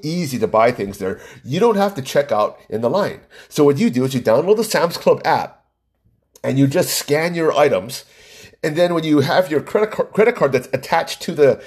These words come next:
the, the app, all you have to do is slide this thing, the slider thing from left to right,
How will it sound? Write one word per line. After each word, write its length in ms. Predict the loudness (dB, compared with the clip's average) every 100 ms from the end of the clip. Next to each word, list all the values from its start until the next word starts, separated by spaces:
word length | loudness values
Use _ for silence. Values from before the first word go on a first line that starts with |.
| -20 -20
the, 400 | 0 4 6 4
the 120 | 2 -2
app, 420 | 0 0 -4 _ _ _ _
all 240 | 2 2
you 80 | 4
have 140 | 0
to 80 | 0
do 160 | -4 -4
is 160 | -6
slide 420 | -6 0 2 2 0
this 240 | -4 -6
thing, 600 | -18 -20 -8 -4 -2 -4
the 60 | -12
slider 420 | -2 2 4 2
thing 180 | 0 -6
from 140 | -2
left 260 | 2 0 0
to 100 | 2
right, 300 | 2 2